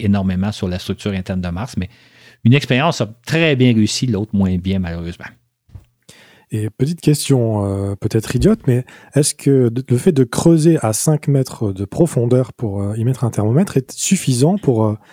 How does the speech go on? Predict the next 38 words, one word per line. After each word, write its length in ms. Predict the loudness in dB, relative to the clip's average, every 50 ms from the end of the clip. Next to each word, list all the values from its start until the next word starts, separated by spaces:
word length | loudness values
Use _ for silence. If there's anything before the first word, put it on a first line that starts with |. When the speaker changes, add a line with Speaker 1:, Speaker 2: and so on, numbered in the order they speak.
| _ _
Speaker 2:
pour 160 | -4 -4 -4 0
faire 140 | 2 2
des 140 | 4 4 4
mesures 420 | 4 2 0 2 2 2 2 2 0
sur, 360 | -8 -2 0 0 0 0 -2
euh, 360 | -2 -2 -2 -4 -4 -4 -4
le 140 | -4 -4 -4
sol 320 | -4 -2 0 0 0 2
de 60 | 0
Mars ? 360 | -2 -2 -4 -6 -8 -16 _ _ _ _ _ _ _ _ _ _ -14 -14 -2 2
Speaker 1:
Ben, 120 | 2 2 2
absolument. 460 | 0 -2 0 2 4 4 4 4 2 0 0
L'idée 640 | 0 0 2 4 2 2 4 4 4 4 4 2
de, 240 | 0 0 -2 -2 -2
de 200 | -2 -2 0 0
descendre 400 | 2 2 0 0 2 0 0 0
à 60 | -2
cinq 260 | 0 0 -2 -2 -2 -2
mètres, 280 | -4 -2 -2 -2 -4
c'est 180 | -6 -4 -4 -4
pour 220 | -4 -4 -4 -2
être 100 | -2 -4
certain 340 | -2 -4 -4 -2 0 -2 -2
qu'on 180 | 0 0 0 2
mesure 340 | 4 4 4 2 2 0
pas 100 | 0 0
la 140 | 0 0 0
température 420 | 0 0 0 0 -2 -2 0 0 2
de 100 | 2 2
l'atmosphère, 720 | 2 2 0 -2 -2 -2 -2 -2 -2 -2 -2 -2 -2 0
mais 100 | 0 0
la 80 | 0 0
température 440 | -4 -4 -4 -4 -4 -2 -4 -2 -2
à 60 | 0
l'intérieur 1120 | 0 0 0 0 0 -2 -4 _ -4 -2 -2 -2 -2 -2 -2 -2 -2 -2 -2 -4 -6 -6
de 140 | -6 -6 -4
la 260 | -4 -4 -4 -6 -8
surface, 540 | -10 -10 -12 -12 -12 -12 -14 -14 -14 -16 -20